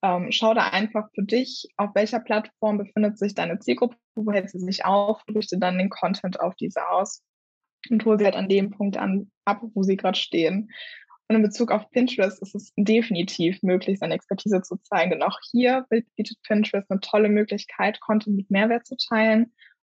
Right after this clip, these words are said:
und halt eben als Expertin sichtbar zu werden. Und da habt ihr natürlich,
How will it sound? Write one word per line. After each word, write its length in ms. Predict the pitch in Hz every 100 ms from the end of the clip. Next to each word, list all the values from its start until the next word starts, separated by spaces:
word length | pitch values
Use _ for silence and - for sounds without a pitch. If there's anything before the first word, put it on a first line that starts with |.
| _
und 180 | 202 202
halt 160 | 196
eben 180 | - 185
als 180 | - 190
Expertin 560 | 190 - - 196 208 185
sichtbar 340 | 185 - 180
zu 160 | - 196
werden. 360 | 175 170 175 175
Und 160 | 185
da 120 | 185 202
habt 160 | 196
ihr 80 | 190
natürlich, 440 | 196 - 185 190